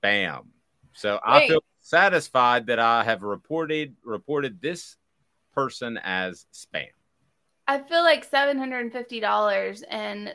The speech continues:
Speaker 2: that whole going to bed with satisfaction thing is, that's a, that's a mixed, uh, a mixed <laughs> message there.
Speaker 1: Oh, are you s-, there? There is an easy way for some of us to, not us,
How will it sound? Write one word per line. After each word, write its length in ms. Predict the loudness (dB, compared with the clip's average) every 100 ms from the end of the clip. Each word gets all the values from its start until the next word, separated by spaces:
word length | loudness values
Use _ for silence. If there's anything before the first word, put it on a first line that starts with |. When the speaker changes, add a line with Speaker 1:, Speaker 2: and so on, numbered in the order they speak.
| -8
Speaker 2:
that 460 | 0 0 0 -2 -8
whole 580 | -6 -2 -2 -4 -6 -10 _ _ _ _ _
going 320 | 0 0 0
to 100 | -6
bed 300 | -2 0 0
with 100 | -2 -4
satisfaction 1080 | -2 -2 -2 -2 -2 -2 -14 -12 -12 -10
thing 400 | -8 -8 -8 -8
is, 360 | -8 -8 -12 -16 _ _
that's 260 | -12 -10 -8
a, 240 | -8 -8 -8
that's 160 | -6 -6
a 40 |
mixed, 840 | -6 -6 -2 -2 -2 -12 -14 -14 -16 -20 -10
uh, 360 | -6 -6 -6 -10 -16 _ _ -18 -18 _
a 80 | -2
mixed 320 | 0 -2 -2 0
<laughs> 0 |
message 680 | 0 0 -2 -4 -4 -12 -12 -6
there. 300 | -4 -2 4
Speaker 1:
Oh, 400 | 6 6 2 -2 -16 _ -20 -4
are 80 | -2
you 140 | -2 -4
s-, 120 | -8 -14 -2
there? 280 | 2 2 0
There 280 | 2 2 4
is 260 | 2 0
an 100 | -2
easy 300 | -2 -4 -4
way 300 | -2 0 0
for 340 | -2 -4 -4 -6
some 340 | -6 -2 -2 -2
of 120 | 0
us 440 | 0 0 -4 -12 -10
to, 480 | -6 -4 -4 -6 -10 _ _ _
not 200 | -6 -2
us, 440 | 0 0 -2 -6